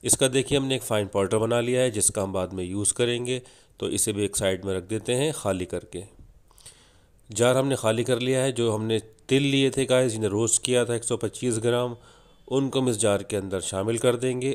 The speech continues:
और एक इनका फाइन पाउडर बना लेंगे। हमने उसी जार का यूज़ कर लिया था।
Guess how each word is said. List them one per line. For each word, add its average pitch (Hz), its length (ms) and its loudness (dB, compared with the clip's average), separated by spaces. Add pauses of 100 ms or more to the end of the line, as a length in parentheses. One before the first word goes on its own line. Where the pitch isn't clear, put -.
और 98 180 0
एक 101 140 -4
इनका 98 240 -4
फाइन 101 500 -2
पाउडर 95 280 0
बना 110 240 0
लेंगे। 127 360 -2
हमने 123 420 -4 (360)
उसी 135 220 2
जार 104 260 2
का 139 140 -2
यूज़ 110 300 -2
कर 101 140 -6
लिया 92 220 -12
था। 95 260 -18